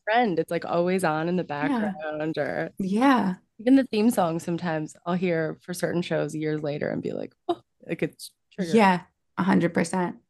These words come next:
Speaker 2: Um, let's see, reading and listening to. I have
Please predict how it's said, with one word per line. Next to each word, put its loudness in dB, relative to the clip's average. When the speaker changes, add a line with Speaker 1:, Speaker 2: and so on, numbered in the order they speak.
Speaker 2:
Um, 2
let's 2
see, 0
reading 0
and 0
listening -2
to. -4
I 6
have 4